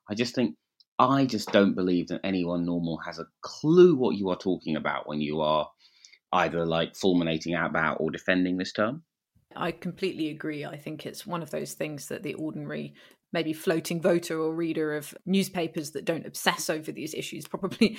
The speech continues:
Speaker 2: <laughs> would have absolutely no idea what it means. And it's not the kind of gotcha question that maybe people assume it might be, even though it, it makes Conservative politicians in particular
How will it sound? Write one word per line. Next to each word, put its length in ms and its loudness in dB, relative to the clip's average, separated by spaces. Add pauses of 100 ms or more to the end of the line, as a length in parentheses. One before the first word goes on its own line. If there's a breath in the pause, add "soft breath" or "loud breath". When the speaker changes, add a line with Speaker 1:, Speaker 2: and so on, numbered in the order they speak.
(140)
Speaker 2:
<laughs> 140 -18
would 140 8
have 240 6
absolutely 480 0
no 200 2
idea 300 2
what 140 2
it 120 -2
means. 280 4
And 80 2
it's 120 0
not 280 6
the 80 0
kind 340 4
of 100 0 (140)
gotcha 400 6
question 580 -2
that 140 -10
maybe 440 -2 (260 soft breath)
people 340 2
assume 440 0
it 80 -2
might 280 6
be, 140 2 (100)
even 220 0
though 140 2
it, 140 0 (180)
it 140 -2
makes 300 -6
Conservative 640 2
politicians 560 -6
in 120 -6
particular 600 -2